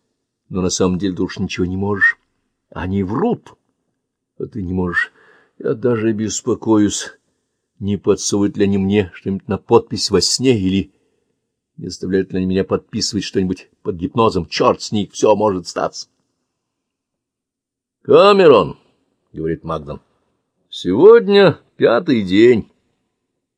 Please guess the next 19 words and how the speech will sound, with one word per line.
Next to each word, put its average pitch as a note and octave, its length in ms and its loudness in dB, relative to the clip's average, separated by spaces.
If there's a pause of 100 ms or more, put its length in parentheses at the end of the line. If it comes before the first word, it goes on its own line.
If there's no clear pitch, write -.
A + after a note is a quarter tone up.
(1300)
Утро. B2 520 2 (1400)
Послезавтра G#2 920 4
они B2 120 0
хотят A#2+ 320 0
предъявить G2 440 -4
тебе G#2+ 220 2
обвинение G2+ 640 0 (460)
во F#2 140 0
всех - 320 -2
этих - 180 -16
убийствах B2+ 680 -4 (400)
и - 80 -10
нападениях, F#2 640 2
передать F#2+ 340 2
дело G#2+ 280 4
в - 60 -6
суд». - 320 -6 (640)
О, - 160 -14
Боже! E2+ 420 -2